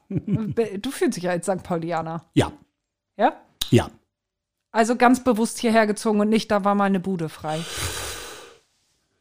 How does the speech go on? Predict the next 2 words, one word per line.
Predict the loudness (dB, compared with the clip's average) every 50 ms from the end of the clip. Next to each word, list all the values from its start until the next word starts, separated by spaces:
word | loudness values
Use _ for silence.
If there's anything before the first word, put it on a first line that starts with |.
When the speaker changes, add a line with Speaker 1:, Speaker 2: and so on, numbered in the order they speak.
| _ _ _ _ _ _ _ _ _ _ _ _ _ _ _ _
Speaker 1:
Beides. | 4 6 6 6 6 4 2 -2 -4 -4 -4 -4 -6 -10 -16 _ _ _ _ -8
Beides. | -6 -6 -6 -8 -10 -12 -12 -10 -10 -8 -10 -10